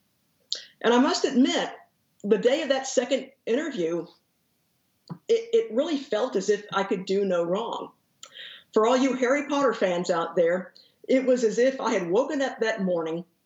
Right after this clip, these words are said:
and drank in an entire vial of Felix Felicis, that is liquid luck.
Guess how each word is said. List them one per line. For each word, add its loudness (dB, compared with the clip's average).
and 0
drank 2
in 2
an 0
entire 0
vial 0
of -2
Felix 0
Felicis, -2
that 2
is 2
liquid 0
luck. 0